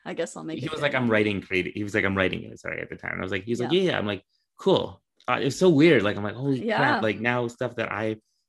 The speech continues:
Speaker 2: that was so distant from me, it's so close. But it, very quickly, especially when it's, like,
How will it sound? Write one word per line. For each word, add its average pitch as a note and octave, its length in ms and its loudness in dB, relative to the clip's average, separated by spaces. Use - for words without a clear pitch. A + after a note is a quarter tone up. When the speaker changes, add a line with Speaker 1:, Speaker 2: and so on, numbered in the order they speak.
Speaker 2:
that A2+ 60 -2
was G2 120 -6
so A#2+ 120 0
distant A2 400 -6
from B2 120 -6
me, B2+ 120 -2
it's F#2 100 -8
so G2 140 -4
close. G#2+ 500 -6
But B2 120 0
it, - 140 -6
very E3 240 0
quickly, D3+ 380 -4
especially C3 400 -4
when A#2 120 -2
it's, G2 120 -6
like, F#2 160 -8